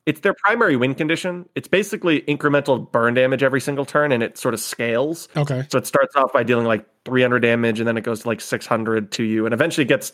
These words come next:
Speaker 1: into increments over a thousand, and at that point, you're gonna lose pretty quick. It's almost like a wave motion that actually pays rent in the sense that it will
Speaker 2: Okay.
Speaker 1: actually deal damage as the game goes on.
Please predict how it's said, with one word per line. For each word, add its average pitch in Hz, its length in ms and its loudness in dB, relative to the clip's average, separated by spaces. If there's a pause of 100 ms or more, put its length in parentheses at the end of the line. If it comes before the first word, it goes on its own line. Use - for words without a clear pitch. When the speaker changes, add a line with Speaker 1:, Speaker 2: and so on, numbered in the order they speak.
Speaker 1:
into 127 180 0
increments 120 440 0
over 117 180 2
a 107 60 0
thousand, 117 460 2
and 110 240 -2
at - 80 -2
that 120 180 0
point, 113 180 0
you're 117 80 -2
gonna 110 160 -2
lose 110 140 -2
pretty 131 180 0
quick. 151 240 0 (220)
It's - 80 0
almost 247 160 2
like 214 100 2
a 147 40 4
wave 135 260 2
motion 135 320 2
that 120 120 2
actually 117 500 0 (160)
pays 110 220 0
rent 107 380 -6
in 117 80 -6
the 113 80 -4
sense 110 200 -2
that 110 120 -6
it 123 100 -4
will - 120 2
Speaker 2:
Okay. 117 100 4
Speaker 1:
actually 127 240 0
deal 113 200 0
damage 113 320 -4
as 107 80 -6
the 120 80 -2
game 113 180 -2
goes 113 140 0
on. 117 200 2